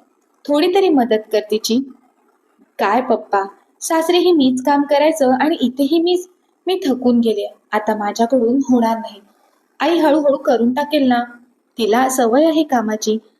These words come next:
आणि मला उशीर होतोय," असं उत्तर देत प्रीता तिच्या घरी निघून गेली. त्यानंतर सोमेश्वरराव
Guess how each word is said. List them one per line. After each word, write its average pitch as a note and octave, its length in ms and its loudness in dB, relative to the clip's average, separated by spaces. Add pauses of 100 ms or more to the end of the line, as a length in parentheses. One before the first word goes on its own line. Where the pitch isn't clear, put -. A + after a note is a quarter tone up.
(180)
आणि G#3 180 -2
मला G#3+ 200 2
उशीर C4+ 360 0
होतोय," - 240 0 (460)
असं D#4+ 200 0
उत्तर F4+ 300 2
देत C4+ 300 0
प्रीता D4+ 340 0
तिच्या C#4 300 0
घरी D4 260 0
निघून G#3+ 280 0
गेली. G#3 280 -2 (640)
त्यानंतर G#3 500 -2
सोमेश्वरराव A3 800 -2